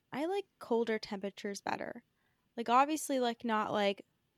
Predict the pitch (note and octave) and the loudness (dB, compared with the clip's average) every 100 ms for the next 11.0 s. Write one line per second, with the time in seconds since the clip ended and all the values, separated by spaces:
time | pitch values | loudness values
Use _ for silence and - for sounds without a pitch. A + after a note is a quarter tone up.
0 | _ _ - - A#3+ A3+ A3+ A3+ G#3+ A3 | _ _ -4 0 4 4 4 4 2 2
1 | A#3 A#3 - A#3+ A#3+ A3+ B3+ B3+ G3+ G3+ | 2 2 0 0 0 2 2 2 0 0
2 | G3 F#3+ - _ _ _ _ _ _ _ | 0 -2 -8 _ _ _ _ _ _ _
3 | _ _ - F4 E4+ E4 E4 E4 D#4 D4 | _ _ -8 -2 2 2 2 0 2 2
4 | D4 D4 C#4 B3 B3 - - G#3+ G#3+ - | 2 0 -2 -2 -2 -6 -2 -2 -2 -6
5 | G#3 G#3+ G#3 G3+ G#3 - - - _ _ | -8 -6 -4 -2 -4 -6 -8 -8 _ _
6 | _ - _ _ _ _ _ _ _ _ | _ -20 _ _ _ _ _ _ _ _
7 | _ _ _ _ _ _ _ _ _ _ | _ _ _ _ _ _ _ _ _ _
8 | _ _ _ _ - G#3+ A3 - G#3 G3 | _ _ _ _ -14 -6 -6 -4 -6 -4
9 | G#3 G3+ - _ _ _ _ _ _ _ | -6 -6 -8 _ _ _ _ _ _ _
10 | G#3+ G#3+ G#3+ G3+ F#3+ F#3+ F#3+ G3 G3 | -6 0 0 2 0 0 -4 -6 -10